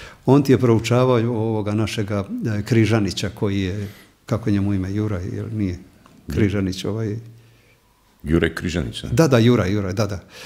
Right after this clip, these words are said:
Speaker 1: A on, on je išao u, u, u svoje vrijeme gore negdje,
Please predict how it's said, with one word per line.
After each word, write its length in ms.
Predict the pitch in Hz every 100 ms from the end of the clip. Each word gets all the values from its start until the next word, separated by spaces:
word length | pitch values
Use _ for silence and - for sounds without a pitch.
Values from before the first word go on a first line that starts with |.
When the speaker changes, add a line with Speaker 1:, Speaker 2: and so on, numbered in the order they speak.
| - -
Speaker 1:
A 80 | 117
on, 240 | 156 151 - 143
on 160 | 139 147
je 160 | 123
išao 520 | 135 - 131 113 107 113
u, 60 |
u, 640 | 104 101 101 95 120 113
u 40 | 104
svoje 400 | - 127 120 113
vrijeme 400 | 107 107 113 104
gore 280 | 117 107 101
negdje, 340 | 104 95 101